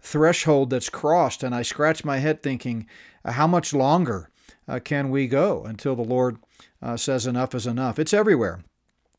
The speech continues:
Evil spiritual interlopers are intruding into the world of time, space, and matter at rates never before seen on planet Earth. And as I mentioned last week, I don't say that flippantly, and I am well aware of the intrusion,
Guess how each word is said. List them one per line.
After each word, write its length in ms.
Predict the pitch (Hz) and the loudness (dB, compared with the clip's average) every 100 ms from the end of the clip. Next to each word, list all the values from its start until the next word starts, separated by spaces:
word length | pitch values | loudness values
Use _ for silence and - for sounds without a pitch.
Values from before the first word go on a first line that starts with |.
| - | -4
Evil 420 | 185 196 185 196 | 4 6 8 6
spiritual 680 | 175 - 170 170 175 - 165 | 4 0 4 4 4 2 2
interlopers 600 | 160 160 156 151 156 160 | 4 4 4 4 2 2
are 140 | 139 123 | 2 0
intruding 500 | 117 - 170 165 151 | -4 0 2 4 2
into 160 | 147 | 0
the 80 | 131 | 2
world 400 | 131 135 156 165 - - - - - | 4 4 4 0 -8 -20 -20 -20 -12
of 140 | 123 | -10
time, 280 | - 139 143 | -4 -2 -2
space, 420 | - 139 135 127 | -4 0 0 0
and 120 | 127 | -2
matter 320 | 120 120 147 127 | -2 0 0 0
at 120 | 135 | 0
rates 440 | 143 147 - - _ _ _ - | 2 2 0 -6 _ _ _ -4
never 380 | 143 165 185 196 | 2 4 6 6
before 500 | 165 160 165 170 156 | 6 4 2 4 2
seen 440 | - 170 160 156 | 2 2 2 0
on 300 | 147 143 139 | 0 -2 -2
planet 420 | - 147 143 139 | -2 0 0 2
Earth. 320 | 151 170 117 | 4 4 2
And 120 | 123 131 | 0 0
as 140 | 127 | 0
I 140 | 131 | 0
mentioned 500 | 127 160 165 151 135 117 - - _ | 2 0 2 0 -2 -8 -18 -20 _
last 360 | 139 156 175 - | -2 0 0 0
week, 240 | 123 123 | -2 2
I 120 | 139 170 | 2 4
don't 220 | 196 147 | 2 2
say 240 | - 170 | 4 4
that 240 | 156 135 - | 6 4 2
flippantly, 580 | 160 196 143 87 120 | 0 0 0 -4 -4
and 140 | 131 127 | -2 -2
I 120 | 135 | -2
am 200 | 135 123 | -4 -2
well 240 | 123 165 | 4 6
aware 480 | 170 156 208 135 120 | 8 8 6 4 2
of 300 | 143 131 120 | 0 0 0
the 140 | 127 127 | 0 -2
intrusion, 800 | 120 - 156 160 127 135 131 | -2 0 4 4 4 0 -2